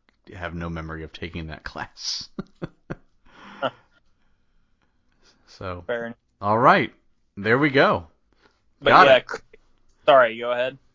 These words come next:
Speaker 1: I'm just saying I got it. And I got autumn of oh five, winter, spring. Apparently summer, I went in oh six of summer, so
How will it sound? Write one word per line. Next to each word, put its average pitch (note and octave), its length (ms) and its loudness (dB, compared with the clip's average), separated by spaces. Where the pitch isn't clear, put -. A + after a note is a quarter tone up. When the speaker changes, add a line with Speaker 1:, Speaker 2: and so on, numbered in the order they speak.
Speaker 1:
I'm F2+ 160 -14
just F2+ 140 -14
saying F#2+ 180 -8
I F#2 60 -8
got A#2+ 280 -8
it. - 60 -12
And A2+ 160 -4
I A#2 60 -2
got G#2+ 240 -2
autumn B2+ 460 0
of C3 120 -10
oh C#3+ 140 -2
five, C#3+ 460 -6
winter, C3 640 -4
spring. C3+ 840 -4
Apparently D3+ 460 -4
summer, G#2 640 -2
I F#2 100 -8
went F#2 260 -8
in F#2 80 -10
oh F#2+ 200 -8
six - 460 -12
of - 100 -20
summer, E2+ 440 -10
so E2+ 380 -16